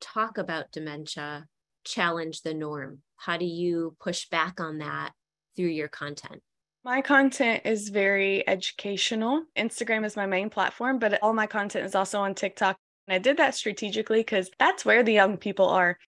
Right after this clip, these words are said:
Speaker 2: In my mind, the aides that I was working with at long-term care were always on their phones and on TikTok.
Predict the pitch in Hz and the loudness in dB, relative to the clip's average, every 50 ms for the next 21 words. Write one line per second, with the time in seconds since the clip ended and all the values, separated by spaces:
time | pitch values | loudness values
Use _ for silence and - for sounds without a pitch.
0 | _ _ _ _ _ - 233 233 247 269 302 320 294 285 277 269 277 277 285 285 | _ _ _ _ _ -2 2 4 6 6 8 8 6 6 8 8 6 6 6 4
1 | 285 - - - 214 226 - - 208 214 226 240 220 233 247 240 226 220 214 214 | 2 0 -4 -8 -8 -6 -2 0 2 2 2 2 0 0 2 2 2 4 2 0
2 | 214 196 196 202 208 - 240 226 220 220 220 - - - 190 190 196 202 190 - | 0 -2 -4 -6 -4 -4 -6 -4 -4 -4 -4 -4 -2 0 0 0 0 0 -2 -2
3 | 220 202 196 202 - - 196 190 202 220 - _ - - 208 190 - - 240 254 | -2 -2 -2 -2 -2 2 2 2 2 2 -2 _ -6 -4 -2 0 2 4 6 6
4 | 254 262 269 247 262 240 233 226 220 196 - - 190 196 202 214 220 214 208 196 | 8 8 6 6 4 2 2 0 -2 -2 -2 -2 0 0 -2 -4 -6 -6 -4 -4
5 | 185 185 196 196 - - 196 - - - 247 285 349 - | -2 -2 -4 -4 -4 -6 -6 -4 -2 0 2 2 2 -2